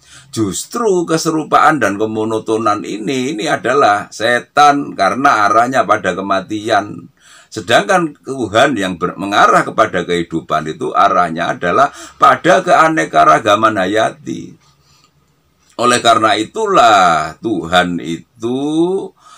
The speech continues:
menciptakan bumi ini,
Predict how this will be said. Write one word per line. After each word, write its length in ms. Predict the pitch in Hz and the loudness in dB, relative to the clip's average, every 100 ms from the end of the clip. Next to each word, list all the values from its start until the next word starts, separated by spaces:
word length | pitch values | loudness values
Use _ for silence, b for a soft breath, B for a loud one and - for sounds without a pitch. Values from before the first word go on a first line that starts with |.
| b b b 131 | b b b -6
menciptakan 1000 | 156 131 156 - 160 220 - 170 160 123 | -4 -2 -6 -2 -2 -2 2 2 0 -2
bumi 580 | 113 110 107 110 107 107 | -2 0 0 -4 -4 -4
ini, 180 | 131 | -4